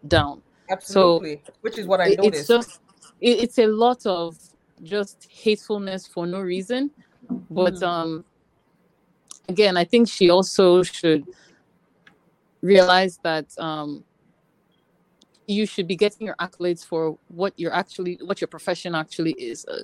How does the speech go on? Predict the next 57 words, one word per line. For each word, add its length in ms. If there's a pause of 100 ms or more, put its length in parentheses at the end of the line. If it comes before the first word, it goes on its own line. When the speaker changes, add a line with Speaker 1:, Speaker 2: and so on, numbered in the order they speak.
Speaker 1:
uh, 100 (100)
again, 280
if 60
she 40
Speaker 2:
Yes. 60
Speaker 1:
wants 160
to 60
branch 340
out 260 (300)
and 160
do 80
other 200
things, 280
that's 220
fine. 300 (240)
But 140
if 180
Speaker 2:
Yeah. 80
Speaker 1:
you're 480
in 120
your 140 (120)
profession, 640
you're 100 (160)
not 100 (580)
doing 280
the 80
best 340
of 140
your, 240
well, 140
I 160
don't 140
wanna 100
say 120
the 160
best 120
of 60
her 60
ability, 460 (320)
but 160 (420)
you're 180
not 100
doing 360
as 200
good 180
as 180
you, 140 (100)
you 120
say 260
that 240
you 60
should 200
be 120
doing, 340 (380)
then, 420 (100)
you 220
know, 240